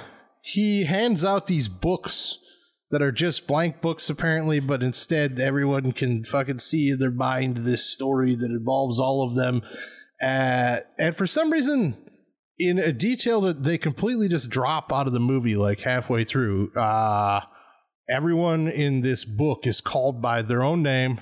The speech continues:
They have all these identifying features, which, again, is a movie that's over, it's two hours and seventeen minutes long, and for some reason, when we are establishing that the book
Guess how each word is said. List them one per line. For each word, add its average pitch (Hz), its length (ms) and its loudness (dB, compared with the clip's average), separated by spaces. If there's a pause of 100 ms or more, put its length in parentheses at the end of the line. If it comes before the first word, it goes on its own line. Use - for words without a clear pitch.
They 120 80 0
have 123 140 0
all 143 120 2
these 123 300 0 (380)
identifying 139 1040 0 (260)
features, 131 540 0
which, 131 180 0
again, 143 320 -2
is 127 220 0
a 143 40 0
movie 139 260 0
that's 123 220 0
over, 120 300 0 (680)
it's - 260 0
two 185 120 2
hours 147 220 2
and 127 100 0
seventeen 147 500 0
minutes 131 260 0
long, 117 340 2
and 123 380 0
for - 120 -4
some 147 300 0
reason, 131 280 0
when 127 200 0
we 135 220 2
are 127 80 0
establishing 143 720 0
that 127 160 -2
the 120 60 -2
book 147 360 -2